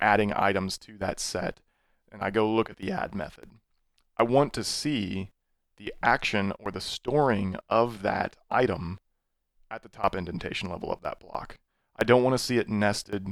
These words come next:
you know, seven if statements down. I don't wanna see it, you know, buried within a ternary. I wanna see when, okay,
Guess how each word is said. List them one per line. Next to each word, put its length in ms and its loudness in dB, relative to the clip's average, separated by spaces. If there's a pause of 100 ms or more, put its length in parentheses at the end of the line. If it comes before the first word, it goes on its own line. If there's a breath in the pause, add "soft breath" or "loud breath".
(500)
you 80 0
know, 100 0
seven 520 4
if 220 -2
statements 420 0
down. 560 -2
I 80 -4
don't 220 -2
wanna 180 -2
see 280 -4
it, 240 -4 (400)
you 100 -12
know, 120 -2
buried 380 0
within 240 -2
a 80 -2
ternary. 580 -2 (460)
I 60 4
wanna 180 4
see 260 -2
when, 320 2 (400)
okay, 400 2